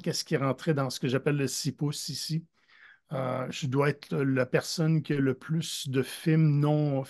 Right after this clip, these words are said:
terminés sur, euh, Netflix, parce qu'il y a des choses qui vont contre mes valeurs ou qui sont pas nécessairement positives, j'arrête là.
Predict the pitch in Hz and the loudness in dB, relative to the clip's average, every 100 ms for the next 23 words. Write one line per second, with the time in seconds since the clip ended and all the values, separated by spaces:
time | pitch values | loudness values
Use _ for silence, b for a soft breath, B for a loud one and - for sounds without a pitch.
0 | - - 131 139 139 151 - 151 123 123 | -4 0 2 4 4 2 0 -4 -2 -2
1 | 117 - b - 135 131 - 147 - - | -4 -10 b -4 -4 -4 -4 -4 -2 -6
2 | - - B B B _ 143 - - 143 | -8 -16 B B B _ -6 -4 -4 -2
3 | 131 131 - 160 156 143 139 135 143 147 | 2 0 0 -4 -6 -6 -6 -2 -2 -2
4 | - 135 127 123 135 147 151 147 131 - | 0 2 4 4 4 4 2 2 -2 -4
5 | 139 120 143 135 - 131 135 139 127 - | -6 -4 -2 -2 -4 -4 -4 -2 -4 -4
6 | 160 147 127 117 131 131 131 165 | -6 -4 -4 -2 -2 -4 -6 -8